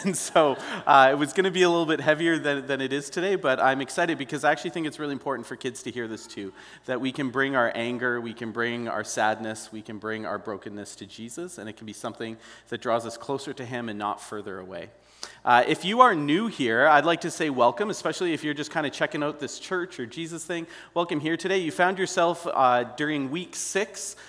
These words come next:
of a seven-week series called Abide, and today we're gonna be looking at lament.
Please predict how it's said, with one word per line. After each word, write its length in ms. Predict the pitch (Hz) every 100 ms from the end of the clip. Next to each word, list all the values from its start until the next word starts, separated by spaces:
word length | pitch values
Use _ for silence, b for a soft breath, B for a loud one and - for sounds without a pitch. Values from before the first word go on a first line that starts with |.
| B
of 120 | 156
a 40 | 143
seven-week 560 | - 170 165 156 156
series 360 | - 156 175 208
called 360 | - 147 135 -
Abide, 540 | 117 117 110 123 196 147
and 180 | 120 120
today 380 | 135 131 151
we're 160 | 156 139
gonna 140 | 135
be 120 | 131 127
looking 400 | 117 120 120 113
at 200 | 110 -
lament. 580 | 107 104 147 123 -